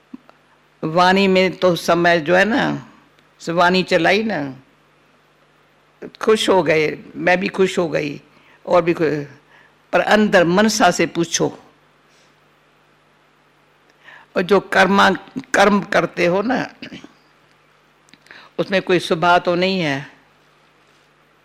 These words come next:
कोई संस्कार काम तो नहीं करता है, भले कर्म कर रहे हैं, पर योगी नहीं लगता है, शक्ल योगी की नहीं है।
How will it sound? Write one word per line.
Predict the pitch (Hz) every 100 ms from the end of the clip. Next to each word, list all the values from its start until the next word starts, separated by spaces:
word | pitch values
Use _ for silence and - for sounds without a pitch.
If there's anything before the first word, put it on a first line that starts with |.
| _ _ _ _ _ _ _ _ _ _ _
कोई | 165
संस्कार | 151 180 175 - 180
काम | 175 175 175
तो | 175
नहीं | 180 185
करता | 156 147 - 127
है, | 123 113 _ _ _ _ _ _ _ _ _ -
भले | 175 180
कर्म | - 196 196
कर | 190 202 196
रहे | 185 160
हैं, | 147 143 143 - - - _
पर | 175
योगी | 165 202 185 208
नहीं | 190 175
लगता | 151 - -
है, | 123 110 - _ _ _ _ _ _ _ _ _ - -
शक्ल | - -
योगी | 175 165 190 185 170
की | 160 160
नहीं | 160 147
है। | 135 117